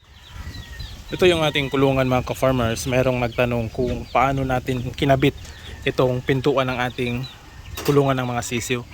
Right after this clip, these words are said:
So, yan, meron niyang laman, tatlong piraso ng mga sisiw. Yan. Andun pa.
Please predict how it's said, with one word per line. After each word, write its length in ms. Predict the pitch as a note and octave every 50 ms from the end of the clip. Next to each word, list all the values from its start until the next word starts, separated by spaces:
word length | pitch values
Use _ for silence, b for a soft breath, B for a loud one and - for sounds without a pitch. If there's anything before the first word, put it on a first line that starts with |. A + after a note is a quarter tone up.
| B B B B B B B -
So, 160 | - C3 C3+
yan, 160 | C#3+ C#3 C3
meron 240 | B2+ B2+ B2+ C3+ C3+
niyang 240 | C3+ B2+ B2+ C3 C3
laman, 320 | C3+ C3+ C3 B2+ C#3+ D#3
tatlong 320 | - B2+ A#2+ B2 B2 B2
piraso 320 | - B2+ B2 A#2+ A#2+ - -
ng 160 | C3 B2 B2
mga 160 | A#2+ A#2+ A#2
sisiw. 400 | - C#3 C3 - - C3 A#2+ A#2 B2 B2+ - - - - - - - - - - - - - - - - - - B2+
Yan. 160 | A2+ A2+ A#2 B2+ - - - - - - - - - - - - - - - - - - - - - - - -
Andun 260 | B2 A#2 B2 B2 B2 B2 B2
pa. 160 | B2 B2+